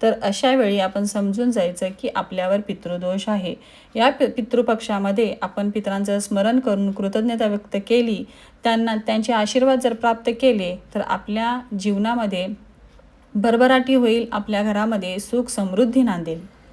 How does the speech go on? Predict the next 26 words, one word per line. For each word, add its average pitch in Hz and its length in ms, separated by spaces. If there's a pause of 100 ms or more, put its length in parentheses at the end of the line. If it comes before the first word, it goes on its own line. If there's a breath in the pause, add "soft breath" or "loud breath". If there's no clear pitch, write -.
(140)
तर 269 100
घरच्या 269 420
घरी 294 300
पितृतर्पण 262 680
विधी 240 240
कशा 233 300
प्रकारे 247 420
करायची? 233 480 (180)
तर 208 40
सकाळी 226 500
लवकर 226 340
स्नान 233 340
करून 233 360
स्वच्छ 226 320
कपडे 226 380
तुम्ही 226 240
घाला. 220 360 (120)
त्यानंतर 220 480
तांदूळ, 208 520 (180)
काळे 196 280
तीळ 214 380 (380 loud breath)
आणि 254 220
कुशा. 240 360 (460 soft breath)
कुशा 254 300
म्हणजेच 262 480
दुर्वा. 196 400